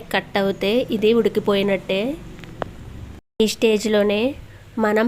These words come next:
పక్కకి బియ్యం పిండి తీసుకున్నాం కదండి, అది వాటర్ పోసుకుని ఉండలు లేకుండా ఈ విధంగా పలచగా కలుపుకుని ఒకే చోట కాకుండా ఇలా మొత్తం వేసుకుని ఈ విధంగా గరిటెతో బాగా తిప్పుకోవాలి. ఇప్పుడు స్టవ్ ఆఫ్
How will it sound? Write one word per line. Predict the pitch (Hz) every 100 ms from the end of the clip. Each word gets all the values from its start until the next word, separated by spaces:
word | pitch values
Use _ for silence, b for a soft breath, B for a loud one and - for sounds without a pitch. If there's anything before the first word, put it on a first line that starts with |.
| 240
పక్కకి | 220 214 202 214
బియ్యం | 220 214 208
పిండి | 220 214
తీసుకున్నాం | 220 208 214 214 202 208
కదండి, | 196 190 196 262 - -
అది | 214 214
వాటర్ | 208 202 208 214
పోసుకుని | 214 - 196 226 262
ఉండలు | 220 208 208 208
లేకుండా | 202 196 196 196 269 - B B B - 247
ఈ | 220
విధంగా | 208 202 208 226 220
పలచగా | 202 - 208 208
కలుపుకుని | 208 196 202 196 226 330 - - 226
ఒకే | 220 214 214
చోట | 226 196 208
కాకుండా | 202 202 196 208 220
ఇలా | 214 196
మొత్తం | 196 - 208 208
వేసుకుని | 196 - 196 202 277 302 - 233
ఈ | 214
విధంగా | 196 196 208 208
గరిటెతో | 196 190 - 214 311 - B B B B - - 202
బాగా | 202 196 214 240
తిప్పుకోవాలి. | 233 190 196 185 185 185 196 - - - - - - - - - _ 226
ఇప్పుడు | 220 214 208 254 330 - - -
స్టవ్ | - 214 208 202
ఆఫ్ | 202